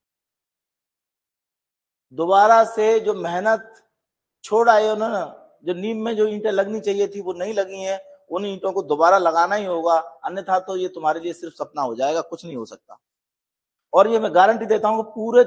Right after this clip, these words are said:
देश भर के सारे teachers, सारे teachers, मैं एक ही नहीं कह रहा, including me, सारे teacher भी इनके साथ लग जाएं, रोज अच्छा पढ़ाएं, तो भी pass नहीं करा सकते।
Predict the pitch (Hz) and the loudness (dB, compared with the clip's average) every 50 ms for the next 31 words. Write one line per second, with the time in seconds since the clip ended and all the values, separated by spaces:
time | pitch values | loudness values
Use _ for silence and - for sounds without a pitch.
0 | 165 - 185 214 233 220 220 202 214 202 214 220 214 - - 196 202 233 269 240 | 4 4 4 4 4 4 2 -2 -2 -2 -2 -4 -4 0 4 4 6 6 6 4
1 | 190 247 220 170 - 214 170 156 - - - - _ _ _ _ _ _ _ _ | 2 0 -6 -2 0 0 0 0 -2 -10 -20 -20 _ _ _ _ _ _ _ _
2 | _ _ _ _ _ _ _ _ _ _ _ _ _ _ _ _ _ _ _ _ | _ _ _ _ _ _ _ _ _ _ _ _ _ _ _ _ _ _ _ _
3 | - - 190 214 226 240 196 233 208 165 202 185 170 202 226 247 233 240 269 254 | 0 4 6 6 6 6 2 0 -4 -4 -4 -4 -4 -2 -4 -4 -4 -4 -6 -8
4 | 262 247 214 180 143 131 120 - - 202 220 233 220 226 247 226 240 226 220 214 | -6 -4 -4 -4 -4 -4 -6 -8 -8 -10 -10 -8 -8 -8 -8 -6 -6 -6 -4 -4
5 | 220 214 185 139 110 _ _ _ _ _ _ _ _ _ _ _ _ _ _ _ | -4 -4 -6 -8 -14 _ _ _ _ _ _ _ _ _ _ _ _ _ _ _
6 | _ - 190 202 214 214 - - 208 - - 214 202 196 208 196 190 208 208 - | _ 2 2 2 2 0 -4 -8 -8 -4 -4 -4 -2 -4 -6 -10 -10 -10 -10 -6
7 | - 190 180 180 180 170 160 170 170 190 190 185 170 160 190 202 185 170 - - | -2 0 0 0 0 -2 -4 -4 -4 -4 -4 -4 -2 -2 -2 0 -2 -2 -4 -4
8 | 175 - - 139 135 143 160 170 156 - - _ _ _ _ - 170 175 170 175 | -8 -6 -4 -4 -2 -2 -4 -4 -8 -10 -16 _ _ _ _ -10 -10 -8 -4 -2
9 | 165 160 160 160 156 160 156 156 151 143 - - - _ _ _ _ | -2 -2 -2 -4 -12 -10 -8 -8 -8 -8 -10 -14 -20 _ _ _ _